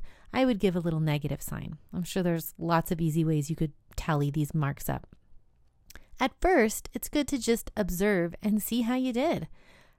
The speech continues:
How are your ratios? Once I saw that there were definitely students who were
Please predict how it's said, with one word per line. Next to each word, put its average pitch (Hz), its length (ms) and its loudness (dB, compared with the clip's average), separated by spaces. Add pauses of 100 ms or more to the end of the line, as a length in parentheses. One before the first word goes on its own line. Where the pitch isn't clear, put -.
How 269 640 0
are 262 200 0
your 262 220 0
ratios? 170 840 -2 (920)
Once 294 400 2
I 330 80 2
saw 185 400 2
that 175 300 0
there 190 200 0
were 190 160 -2
definitely 214 600 0
students 175 480 0
who 185 100 -2
were 180 220 -2